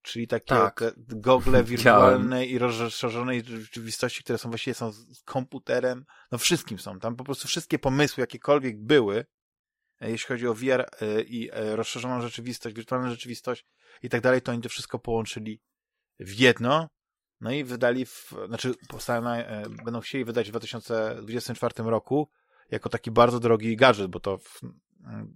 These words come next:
Speaker 1: trzy i pół tysiąca dolarów to pewnie u nas będzie ze cztery tysiące euro, a jak ktoś już powiedział, to pewnie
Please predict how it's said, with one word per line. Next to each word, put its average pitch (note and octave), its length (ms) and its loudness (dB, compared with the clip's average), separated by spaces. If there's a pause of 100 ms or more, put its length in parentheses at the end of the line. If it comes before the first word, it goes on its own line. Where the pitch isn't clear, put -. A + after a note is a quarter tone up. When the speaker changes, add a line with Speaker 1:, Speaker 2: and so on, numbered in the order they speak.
Speaker 1:
trzy - 200 -4
i A#2+ 60 -4
pół A#2+ 160 -10
tysiąca A#2+ 340 -10
dolarów A2+ 360 2
to - 100 -18
pewnie A2+ 360 -6
u A#2+ 100 -10
nas A2 140 -4
będzie G#2+ 220 -10
ze G#2+ 100 -4
cztery A2+ 220 -8
tysiące A2 360 -6
euro, C3+ 260 4
a A2+ 140 -2
jak A#2+ 160 -4
ktoś C3 140 -2
już B2+ 160 -8
powiedział, C3 440 0
to A#2+ 140 2
pewnie B2 340 -2